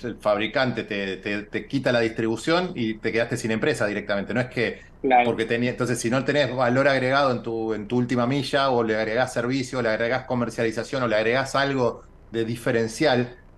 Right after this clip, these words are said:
Speaker 1: vos pasás a ser un revendedor. O sea, vos decís, "Tengo la empresa de, tengo el comercio de", en realidad no, vos, eh, o sea, sí lo tenés, <laughs> pero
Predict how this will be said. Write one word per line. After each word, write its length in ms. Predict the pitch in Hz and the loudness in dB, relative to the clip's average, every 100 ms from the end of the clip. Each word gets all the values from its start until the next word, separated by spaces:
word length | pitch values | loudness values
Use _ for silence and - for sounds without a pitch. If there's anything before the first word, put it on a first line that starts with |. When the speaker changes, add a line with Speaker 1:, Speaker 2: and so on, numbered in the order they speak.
| - | -8
Speaker 1:
vos 160 | - 127 | -2 0
pasás 300 | 135 151 131 | 2 2 0
a 60 | 127 | 0
ser 160 | 151 | 2
un 100 | 156 | 2
revendedor. 800 | 135 127 120 120 143 151 160 - - | 4 4 4 4 6 6 4 -2 -10
O 80 | 127 | -4
sea, 120 | 123 | 2
vos 160 | 139 | 4
decís, 260 | 180 - 127 | 4 2 -2
"Tengo 340 | 147 160 156 | -2 2 4
la 80 | 139 | 4
empresa 480 | 131 127 147 139 139 | 4 2 2 2 2
de, 160 | 127 98 | 2 0
tengo 360 | - 147 151 | -2 -2 2
el 140 | 143 131 | 0 2
comercio 500 | 135 135 147 135 135 | 2 4 4 2 -2
de", 140 | 117 110 | -4 -2
en 60 | |
realidad 300 | 113 120 180 | 0 2 2
no, 180 | 170 175 | 2 0
vos, 280 | 147 - - - - - - - - - - - | -2 -6 -12 -20 -20 -20 -20 -20 -20 -20 -20 -18
eh, 220 | - - - - | -18 -18 -20 -12
o 60 | |
sea, 220 | 127 110 - | -2 -2 -2
sí 360 | - - 175 180 | -10 -2 2 6
lo 160 | 175 | 6
tenés, 540 | 170 170 180 180 - - | 6 4 2 -2 -12 -20
<laughs> 80 | - | -18
pero 380 | - - 170 | -10 2 4